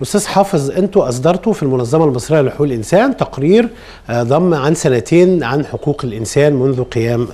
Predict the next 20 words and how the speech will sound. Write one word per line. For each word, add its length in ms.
ثورة 400
يناير. 240
أنا 120
عايز 200
أعرف 160
حاجتين، 380
عايز 280
أعرف 280
التقرير 320
تضمن 440
إيه 100
العلامات 440
الأساسية 600
والعناوين 840
الرئيسية 720
فيه 240
حول 300
انتهاكات 460
حقوق 300
الإنسان، 400